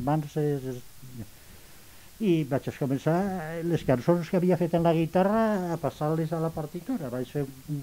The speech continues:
curs de, de composició, però sencillo. I ara, pues, voldria ficar això, les vint-i-vuit. Antes feia una cançó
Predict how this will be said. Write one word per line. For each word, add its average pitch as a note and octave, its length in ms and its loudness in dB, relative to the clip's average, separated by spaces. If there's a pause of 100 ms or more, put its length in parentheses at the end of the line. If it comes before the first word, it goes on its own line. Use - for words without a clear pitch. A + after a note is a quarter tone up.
curs C#3+ 320 -2
de, D3 280 0 (500)
de D3 80 2
composició, D#3 640 -2
però G#3 240 0
sencillo. E3 560 -4 (1500)
I C3+ 120 0
ara, C3 200 2
pues, F#3+ 200 0
voldria D#3+ 720 2
ficar C#3 720 0 (920)
això, C#3+ 260 0
les E3+ 160 0
vint-i-vuit. C3+ 480 -2 (400)
Antes G#3 300 2
feia F3 180 4
una E3 140 0
cançó F3 480 -2